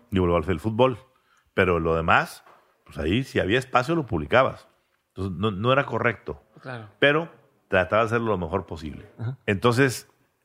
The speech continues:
Speaker 1: de repente ahora entras a una etapa en la que todo cabe y que la
Speaker 2: Ujú.
Speaker 1: gente sea, en aquel entonces, un todopoderoso, un ciudadano Kane,
Speaker 2: Ajá.
Speaker 1: elegía por ti. Dice, "Yo creo que a de Monterrey le va a interesar esta nota." Y eras un todopoderoso.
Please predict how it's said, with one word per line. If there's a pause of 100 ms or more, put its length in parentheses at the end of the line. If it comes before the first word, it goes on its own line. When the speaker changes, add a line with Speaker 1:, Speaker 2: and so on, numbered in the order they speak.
(100)
Speaker 1:
de
repente
ahora
entras
a
una
etapa
en
la
que
todo
cabe (140)
y
que
la
Speaker 2:
Ujú.
Speaker 1:
gente
sea,
en
aquel
entonces, (100)
un
todopoderoso,
un
ciudadano
Kane, (380)
Speaker 2:
Ajá. (180)
Speaker 1:
elegía
por
ti. (640)
Dice,
"Yo
creo
que
a
de
Monterrey
le
va
a
interesar
esta
nota."
Y
eras
un
todopoderoso.